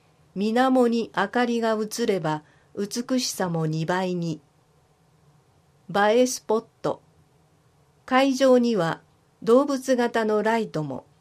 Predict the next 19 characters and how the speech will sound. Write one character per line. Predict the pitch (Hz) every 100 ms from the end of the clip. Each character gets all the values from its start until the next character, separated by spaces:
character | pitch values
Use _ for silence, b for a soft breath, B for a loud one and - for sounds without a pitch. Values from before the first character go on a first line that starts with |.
| _ _ _ _ _ _ _ _ _ _ _
月 | - - - 247
夜 | 202
に | 175
似 | 170 175 190
合 | 196
う | 165 156 -
ウ | 180
サ | - 254
ギ | 285
型 | 262 254 254
の | 233 226
ラ | 233 247
イ | 240
ト | - 156
を | 151 -
見 | 165
つ | 165 -
け | 185
て。 | 185 214